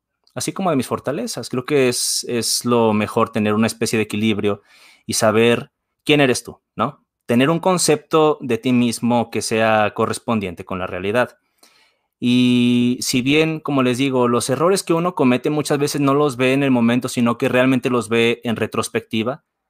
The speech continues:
trato de estar consciente de ello y trato de corregir mis propias cosas. También, si me equivoco de repente en algún dato, en una información, en un argumento, lo que sea, procuro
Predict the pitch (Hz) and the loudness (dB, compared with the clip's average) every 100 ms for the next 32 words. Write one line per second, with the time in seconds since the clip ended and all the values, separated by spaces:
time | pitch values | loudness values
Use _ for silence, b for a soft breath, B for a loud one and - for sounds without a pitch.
0 | _ _ _ 147 156 196 160 160 160 170 | _ _ _ 0 4 2 4 2 0 -2
1 | 170 - 143 143 147 123 120 127 139 - | -4 -4 -4 -2 0 2 2 0 -2 -2
2 | 113 143 143 - 110 110 - 120 131 127 | -2 0 -4 0 -2 -2 -4 -4 0 -2
3 | - - 110 - 87 - 127 120 87 - | -4 -4 -4 -4 -10 -2 0 0 -4 -16
4 | _ _ _ _ _ _ _ _ 98 101 | _ _ _ _ _ _ _ _ -4 -2
5 | 107 107 - _ - 98 98 98 - 110 | -2 -4 -8 _ -8 -6 -6 -6 -4 2
6 | 131 127 143 123 120 127 127 135 120 123 | 2 4 4 4 2 2 4 4 4 2
7 | 131 123 123 127 123 131 131 120 110 123 | 4 4 4 2 2 2 2 0 0 0
8 | 120 123 123 113 110 117 117 113 107 113 | 0 0 -2 -2 0 0 -2 -4 -6 -8
9 | 123 104 120 _ _ _ _ _ _ 120 | -6 -6 -8 _ _ _ _ _ _ -4
10 | - 165 214 - | 0 0 0 -4